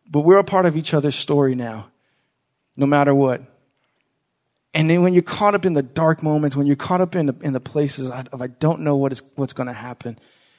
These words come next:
I'm gonna give you guys permission to cheat a little bit and turn to the end of the book. And the end of the book says this,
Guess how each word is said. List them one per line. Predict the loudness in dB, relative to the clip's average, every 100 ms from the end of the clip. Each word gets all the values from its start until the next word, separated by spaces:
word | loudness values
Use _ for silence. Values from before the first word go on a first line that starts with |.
| _ _ _ _ _ _ _
I'm | -4
gonna | -2 2
give | 2
you | 4
guys | 4 2
permission | 0 -4 -2 -4
to | -6
cheat | -6 -6 -6
a |
little | -8 -10 -8
bit | -8 -8 _
and | -14
turn | -6 -2 -2
to | -4
the | -6
end | -6
of | -8
the | -10
book. | -10 -10 -12 -20 _ _ _ _ _ _ _
And | -2
the |
end | 2
of | 2
the |
book | 2 0 0
says | -4 -6 -4
this, | -8 -8 -10 -12 -16